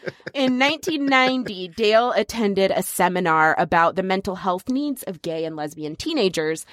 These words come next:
Speaker 2: and a local newspaper covering that event interviewed him, um, and he was just, like, discussing kids needing queer role models, et cetera. The paper ran that interview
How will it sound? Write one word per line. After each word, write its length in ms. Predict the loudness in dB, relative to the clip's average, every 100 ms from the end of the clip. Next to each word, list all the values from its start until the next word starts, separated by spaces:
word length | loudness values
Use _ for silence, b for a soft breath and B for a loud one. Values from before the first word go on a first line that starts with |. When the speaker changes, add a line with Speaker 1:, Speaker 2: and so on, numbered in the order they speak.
| B B B
Speaker 2:
and 120 | 2
a 40 | 4
local 320 | 4 4 4
newspaper 680 | 4 2 0 -2 2 2 2
covering 560 | -2 2 4 4 4 4
that 200 | 2 0
event 400 | 0 2 2 0
interviewed 500 | 0 2 2 2 0
him, 400 | 0 0 0 -2 -8 B B B
um, 300 | 4 6 4
and 80 | 2
he 80 |
was 120 | 2 0
just, 180 | -2
like, 140 | -2 -4 _
discussing 680 | -6 -4 -4 -2 -2 -2 -4
kids 540 | 2 4 4 2 -8 -2
needing 400 | 0 2 2 0
queer 380 | 0 0 2 0
role 300 | 2 2 4
models, 680 | 4 6 6 4 2 -4
et 160 | -6 -6
cetera. 420 | -6 -2 0 -2 B B B B B
The 100 | 0
paper 420 | 4 4 6 4
ran 380 | 4 4 4 4
that 160 | 2 2
interview 720 | 2 2 2 2 2 2